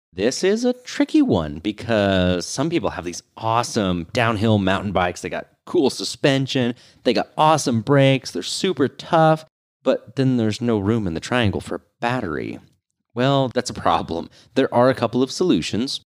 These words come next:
One is you can hack the frame up and do some custom welding and heat treating and, and go the just full-blown D I Y route. You're really getting into it,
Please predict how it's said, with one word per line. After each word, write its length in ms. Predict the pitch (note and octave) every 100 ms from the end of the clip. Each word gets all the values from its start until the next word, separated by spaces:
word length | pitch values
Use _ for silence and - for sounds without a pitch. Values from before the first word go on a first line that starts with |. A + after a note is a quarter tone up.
| _
One 460 | F#2+ F#2+ G2 G2
is 300 | F#2 F2+ -
you 180 | F2+ F2+
can 760 | - F2+ E2 D#2+ D#2 D#2+ D#2 D#2
hack 460 | - F#2+ G2 -
the 100 | F2+
frame 520 | - - G#2 G2+ F2
up 400 | F2 F#2+ F#2+ G2+
and 160 | E2 D#2+
do 140 | A#2
some 180 | A2 F#2
custom 420 | - A2+ - E2
welding 460 | E2 A#2 A#2 G#2 F#2+
and 100 | E2
heat 180 | D3+ C#3+
treating 400 | - A#2+ G2 F2
and, 100 | D#2+ _ _
and 180 | G#2 G#2
go 180 | A2 F#2
the 140 | E2+ - _ _ _
just 260 | A#2 -
full-blown 640 | - C3 B2+ G2 G#2+ G2+ F#2+
D 180 | G2 F#2
I 140 | F2
Y 280 | F2 F2 E2+
route. 400 | D#2 E2 E2 -
You're 140 | G2+
really 420 | F2 F2+ G2 F2+
getting 280 | D#2 F#2+ -
into 240 | E2+ -
it, 120 | E2